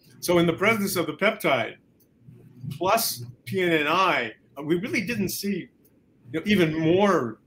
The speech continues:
reduction, although we haven't analyzed things as carefully as we could. So reduction of specific enzymes directly directed to the inhibitory molecules.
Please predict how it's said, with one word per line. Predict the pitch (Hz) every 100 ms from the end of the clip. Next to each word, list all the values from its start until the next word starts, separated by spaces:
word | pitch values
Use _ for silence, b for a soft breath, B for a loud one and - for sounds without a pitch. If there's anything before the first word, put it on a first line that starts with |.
| -
reduction, | 120 123 131 - 120
although | 123 135
we | 135
haven't | 135 139 117
analyzed | 120 120 110 104 -
things | 113 -
as |
carefully | - 113 113 104
as | 95 -
we | -
could. | - - - - - - - - - -
So | - 143 - -
reduction | 139 190 190 202
of | 160
specific | - 131 - 196 185
enzymes | 170 165 147 123 117 - _ _ _ _ - 120
directly | 147 165 254 208 147 92 - _ _ _ _ _ - - -
directed | - 147 175 - 110 - _ _ _ -
to | 131
the | 147
inhibitory | 143 190 180 - 131 117
molecules. | 120 117 110 107 104